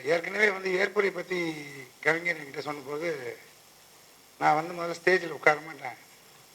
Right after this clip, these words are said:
ரெண்டாவது ஏற்புரை அப்படிங்கிற விஷயத்தை வந்து நான் வந்து எப்பயுமே நான் வந்து இன்னொரு கிட்ட நான் செஞ்சதில்லை அப்படின்னு சொல்லும்போது அவர் சொன்னாரு, "ரொம்ப விளையாட்டுத்தனமா நீ இருக்காத, வர்றவங்கெல்லாம் வந்து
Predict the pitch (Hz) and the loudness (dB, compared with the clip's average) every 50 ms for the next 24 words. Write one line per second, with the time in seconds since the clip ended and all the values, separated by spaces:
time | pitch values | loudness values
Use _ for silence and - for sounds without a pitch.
0 | - - - - - - - - - - - - - 175 180 175 165 180 208 220 | -20 -20 -20 -20 -20 -20 -20 -20 -20 -20 -18 2 6 6 6 6 6 4 2 2
1 | 220 - 202 196 190 180 160 160 165 156 151 151 139 127 - 170 165 - - 143 | 2 2 2 2 2 0 -2 -6 -12 -14 -14 -14 -14 -4 -2 -2 -2 -2 -8 -16
2 | 139 139 160 170 160 143 135 131 127 131 135 131 131 139 139 139 143 151 147 139 | -16 -16 -16 -16 -16 -16 -16 -16 -14 -12 -12 -12 -10 -12 -12 -12 -14 -16 -18 -16
3 | 131 127 120 - - - - - - - - - - - - - - - - - | -16 -16 -16 -18 -20 -20 -20 -20 -20 -20 -20 -20 -20 -20 -20 -20 -20 -20 -20 -20
4 | - - - - - - - - - - 147 151 156 151 160 165 156 170 180 165 | -20 -20 -20 -20 -20 -20 -20 -16 -2 2 4 4 4 2 -2 -8 -6 -4 -4 -4
5 | 156 151 - 139 147 151 147 - - - - - - - 143 147 147 139 - 160 | -4 -6 -8 -12 -14 -14 -14 -16 -20 -20 -20 -20 -10 -2 0 0 2 2 0 4
6 | 180 196 196 185 165 151 151 147 135 135 123 127 123 127 127 131 151 175 165 139 | 4 4 4 4 0 -4 -8 -10 -10 -10 -10 -10 -10 -8 -8 -8 -8 -8 -8 -8
7 | 131 135 135 131 131 151 180 165 165 170 - - - - - - - - - - | -8 -8 -6 -6 -4 -4 -4 -4 -4 -8 -14 -20 -20 -20 -20 -20 -20 -20 -20 -20
8 | - - - - - - 147 165 175 190 202 220 214 202 180 160 147 131 - - | -20 -20 -20 -20 -6 0 2 2 2 6 6 8 8 8 6 4 2 -2 -6 -8
9 | - - 151 165 185 185 156 - - 160 165 185 180 170 165 170 - 180 170 151 | -4 4 6 8 8 8 4 0 -4 -6 -4 -6 -4 -2 -2 0 2 2 4 4
10 | 131 131 139 147 139 110 - - - - - - - - - - - - - - | 6 4 4 4 2 0 -4 -6 -2 2 4 4 4 4 -2 -10 -18 -20 -20 -20
11 | - - - - - - - - - - - - 160 185 190 214 226 220 208 196 | -20 -20 -20 -20 -20 -20 -20 -20 -20 -12 6 10 10 12 12 10 10 8 6 4
12 | 190 196 202 196 185 175 160 151 165 196 | 4 4 4 4 4 2 -4 -6 -6 -6